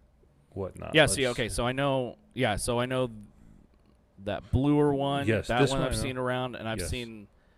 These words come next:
Speaker 2: that red one.
Speaker 1: I've seen this around.
Speaker 2: Yeah, I've seen
Speaker 1: I've
Speaker 2: that
Speaker 1: d-,
Speaker 2: one too.
Speaker 1: I've s-,
Speaker 2: So
Speaker 1: definitely seen these. I know these have been f-
Speaker 2: Yeah, those definitely.
Speaker 1: So
Speaker 2: Those
Speaker 1: here you
Speaker 2: were
Speaker 1: go.
Speaker 2: nice. Th-, yeah.
Speaker 1: The latest V two, the green you were saying earlier, that was canceled and they
Speaker 2: Yeah.
Speaker 1: put through. So doesn't it looks like almost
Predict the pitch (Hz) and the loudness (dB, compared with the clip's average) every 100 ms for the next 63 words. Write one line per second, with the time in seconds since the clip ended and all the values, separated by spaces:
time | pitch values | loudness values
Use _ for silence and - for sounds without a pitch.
0 | _ - 95 104 95 - 87 101 82 78 | _ -14 -6 -4 -4 -6 -8 -8 -8 -12
1 | - - - - - - - - 107 104 | -18 -20 -20 -20 -20 -20 -20 -8 -4 -4
2 | - 123 101 87 127 131 113 110 113 117 | -2 -2 -2 0 -2 0 0 0 -2 -4
3 | 131 - _ _ _ _ _ _ _ - | -8 -14 _ _ _ _ _ _ _ -8
4 | 110 110 113 104 101 - - 110 - 110 | -4 0 0 0 -4 -4 -2 -2 -2 -4
5 | 98 131 - 139 - 135 113 98 90 85 | 0 0 2 0 0 -2 -2 -2 -6 -4
6 | 101 104 92 101 101 85 92 87 110 101 | -2 -2 -2 -2 -4 -4 -6 -4 -6 -4
7 | 113 113 110 95 98 90 92 - - - | -6 -4 -6 -8 -12 -14 -18 -20 -20 -6
8 | 135 120 117 104 104 98 - - - - | 2 4 4 2 0 -6 -10 -14 -20 -16
9 | 95 92 - _ 98 113 117 131 95 107 | -14 -14 -16 _ -2 2 4 2 2 -2
10 | - 101 92 107 101 92 - 101 - 98 | -2 -2 0 0 0 0 -2 -4 -2 -2
11 | 92 90 87 101 104 104 92 - 98 87 | -2 -2 -4 -4 -4 -4 -12 -10 -10 -8
12 | 95 87 - - _ 101 98 92 85 92 | -10 -10 -18 -20 _ -8 -4 -4 -4 -6
13 | 95 92 85 - _ _ - 123 143 190 | -4 -6 -8 -14 _ _ -4 0 2 0
14 | - 131 175 214 - 143 151 - | -2 -4 -4 -6 -4 -2 -2 -4